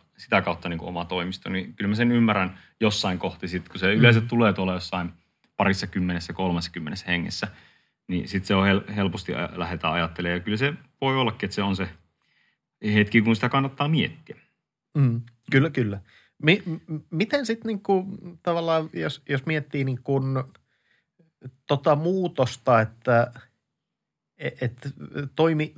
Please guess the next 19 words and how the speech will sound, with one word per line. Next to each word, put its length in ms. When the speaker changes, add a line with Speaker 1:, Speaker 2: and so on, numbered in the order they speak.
Speaker 2:
toimitiloja 1000
ikään 400
kuin 180
niinku 380
hajautuu, 880
niin 220
onks 180
meillä 140
kohta 360
edessä 380
se, 180
että 180
meillä 200
on 160
pirusti 640
tyhjiä 420
pääkonttorirakennuksia 1400
Helsingistä 520
myynnissä? 520